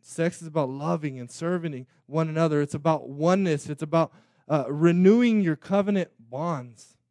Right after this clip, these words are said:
right? It's a reminder that, that two become one flesh. It's that, that visual demonstration for you.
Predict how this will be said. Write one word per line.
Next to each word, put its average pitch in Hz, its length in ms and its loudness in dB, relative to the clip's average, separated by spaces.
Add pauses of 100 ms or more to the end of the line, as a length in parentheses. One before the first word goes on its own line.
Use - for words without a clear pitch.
(260)
right? 165 180 -10
It's 170 140 -12
a 175 60 -6
reminder 156 600 -2
that, 147 200 -2 (240)
that 147 160 -2
two 214 240 -4
become 165 420 -6
one 175 240 -2
flesh. 165 500 -10
It's 147 140 -14
that, 156 180 -2 (220)
that 151 220 0
visual 202 500 6
demonstration 202 880 0
for 151 240 -6
you. 117 180 -10